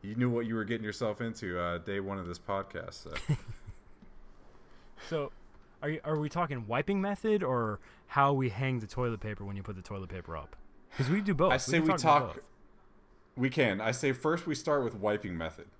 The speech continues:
Speaker 2: Wiping method. Okay. So, I'm a folder. You know, when you, you take the toilet paper off, you,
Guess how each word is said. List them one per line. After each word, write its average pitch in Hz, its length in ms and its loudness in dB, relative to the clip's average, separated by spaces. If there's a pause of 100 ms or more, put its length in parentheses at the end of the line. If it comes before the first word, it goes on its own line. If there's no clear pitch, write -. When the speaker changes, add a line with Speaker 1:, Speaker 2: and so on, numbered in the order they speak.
(420)
Speaker 2:
Wiping 120 280 -2
method. 85 360 -12
Okay. 117 280 -2 (480)
So, 139 460 4 (520)
I'm 196 160 6
a 165 40 2
folder. 90 480 -6 (440)
You 110 80 -8
know, 117 140 -2
when 117 100 -4
you, 110 140 -6 (160)
you 113 100 -8
take 131 220 -6
the 131 80 -12
toilet 131 260 -4
paper 120 300 -4
off, 113 180 -6
you, 92 180 -10